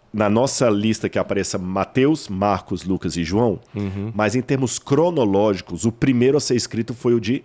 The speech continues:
Speaker 1: Marcos.
Speaker 2: Uhum.
Speaker 1: E a tradição vai dizer que Marcos pregou no Egito. É uma tradição longínqua, do segundo século de nossa
Speaker 2: Ah,
Speaker 1: era.
Speaker 2: tá.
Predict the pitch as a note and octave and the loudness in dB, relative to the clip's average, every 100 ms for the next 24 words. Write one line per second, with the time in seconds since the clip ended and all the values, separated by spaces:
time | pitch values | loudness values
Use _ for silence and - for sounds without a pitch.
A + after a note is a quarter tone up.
0 | - F#2 F2+ - - - G2 G2 F#2 F#2+ | -8 -2 -2 -2 -8 -10 -8 -8 -10 -12
1 | A2 - - A2 A#2+ - D#3 - - B2+ | -16 -20 -6 0 2 2 -2 -2 -2 0
2 | C#3+ A2+ A#2 - B2+ A#2 C3 C3 - G2 | -2 -2 -4 -4 -2 0 0 0 -2 -4
3 | - - F2+ F#2 F2+ D#2+ D2+ G#1+ - - | -2 0 2 2 0 -2 -4 -10 -14 -20
4 | _ _ - F#2+ G2+ G2+ - G#2 A#2+ A#2+ | _ _ -6 -2 0 -2 0 2 2 4
5 | C3+ F2 A2+ A2 D2+ F2+ - F#2+ A#2+ D#3 | 2 2 0 0 -6 -8 -8 -4 -4 -2
6 | - G2+ G2 F#2 E2 E2 F#2+ - F#2 F2+ | 0 0 0 -4 -4 -4 -4 -4 -6 -10
7 | - F2+ E2+ | -12 -16 -16